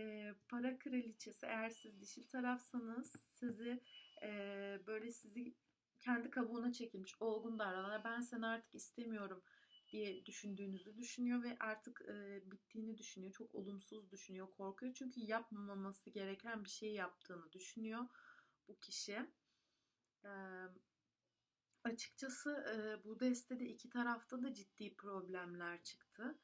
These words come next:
Yani hangisi hayırlı diye, e, söylemek gerekirse ikisi de değil demek istiyorum. Yani illa birini demem gerekirse birinci kişi derim, ikinci kişiyi yok demem ama bu kişiyle de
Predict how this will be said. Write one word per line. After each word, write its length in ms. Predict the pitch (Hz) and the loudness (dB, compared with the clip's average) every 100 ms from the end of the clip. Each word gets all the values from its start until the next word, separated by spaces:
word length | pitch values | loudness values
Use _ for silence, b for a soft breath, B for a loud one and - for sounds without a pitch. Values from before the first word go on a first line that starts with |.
| B B B - | B B B -10
Yani 100 | 214 | -6
hangisi 540 | 196 196 247 302 294 269 | 2 4 6 6 4 6
hayırlı 540 | 254 254 240 233 233 | 6 6 6 2 0
diye, 320 | 226 226 220 - | 2 0 -2 -6
e, 360 | 202 196 196 190 | -6 -4 -2 -2
söylemek 1000 | 185 - 208 214 226 226 226 - - - - | -4 -4 -2 -2 0 -2 -4 -10 -14 -14 -6
gerekirse 640 | 214 214 214 233 226 - 247 | -4 -2 -4 -4 -4 -2 -4
ikisi 420 | 240 - - 220 | -2 -2 -2 2
de 240 | 240 196 | 2 2
değil 560 | 220 233 240 240 220 185 | 0 6 10 10 6 -2
demek 320 | 208 196 185 | -2 -2 -2
istiyorum. 640 | - - 196 190 185 185 | -2 -2 -2 -2 -2 -2
Yani 240 | 185 185 180 | -2 -2 -2
illa 500 | 220 226 214 208 202 | -4 2 4 4 0
birini 360 | 208 208 214 B B B B B 220 | -6 -6 -8 B B B B B 2
demem 380 | 208 214 208 | 4 4 0
gerekirse 1080 | 202 214 220 - 196 - - 226 247 269 269 220 | -2 -2 -2 -4 -2 2 2 4 4 4 0 0
birinci 380 | 240 233 226 240 | 2 4 2 0
kişi 360 | - - 175 | -4 -4 -4
derim, 360 | 175 175 175 247 | -2 -2 -2 -6
ikinci 360 | - 214 196 196 | -10 -8 -8 -8
kişiyi 580 | - - 214 214 - | -8 -6 -6 -6 -6
yok 320 | 208 185 - 196 | -6 -8 -8 -6
demem 300 | 196 185 208 | -2 -2 0
ama 280 | 269 202 | 0 0
bu 100 | 208 | -4
kişiyle 580 | - 240 - 240 226 196 | -2 0 2 0 0 0
de 220 | 175 170 | -2 -4